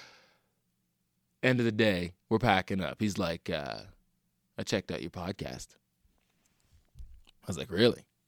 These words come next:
He said, "Yeah." <laughs> And I could just tell he didn't like it. <laughs> I was, I was like, "Oh, shit." My boss doesn't like my show. Now, this is an assumption, but it also, it's a fact.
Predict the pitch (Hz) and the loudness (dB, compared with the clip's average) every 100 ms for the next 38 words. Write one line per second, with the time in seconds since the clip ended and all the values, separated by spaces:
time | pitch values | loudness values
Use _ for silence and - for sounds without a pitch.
0 | _ - 107 98 92 101 - _ _ _ | _ -6 0 2 4 2 0 _ _ _
1 | _ _ _ _ _ _ _ - 180 - | _ _ _ _ _ _ _ -4 -4 -4
2 | - - - 640 - - 160 - - - | -6 -4 -2 2 2 0 -8 -8 -16 -18
3 | _ - 254 254 - 160 113 - 165 - | _ -8 -6 2 6 6 6 -4 -10 -4
4 | - 175 196 190 - 170 143 113 127 127 | 4 6 8 6 10 12 12 10 8 8
5 | 120 127 - - - 240 190 165 - 123 | 8 6 4 -6 0 4 6 6 4 0
6 | - _ - - - 190 131 101 107 127 | -2 _ -12 -12 6 8 8 6 2 0
7 | 90 - - 143 - - - 190 190 185 | 0 0 4 2 2 -10 -6 -4 -4 -8
8 | - - - _ _ - 180 190 277 262 | -12 -18 -20 _ _ 10 12 12 12 12
9 | - 240 226 208 202 202 175 160 - 120 | 12 12 12 12 12 12 8 4 4 2
10 | 82 - _ _ _ _ - 147 160 143 | 2 -4 _ _ _ _ 2 10 10 10
11 | - 147 160 185 190 185 160 - 147 127 | 8 4 6 10 10 10 8 6 6 4
12 | 123 113 113 _ - 117 120 127 131 127 | 2 2 -2 _ 0 2 6 8 8 8
13 | 120 107 98 92 - _ _ _ - 277 | 6 4 4 0 -4 _ _ _ 2 2
14 | 226 285 262 320 170 - - | 4 4 8 8 8 2 -16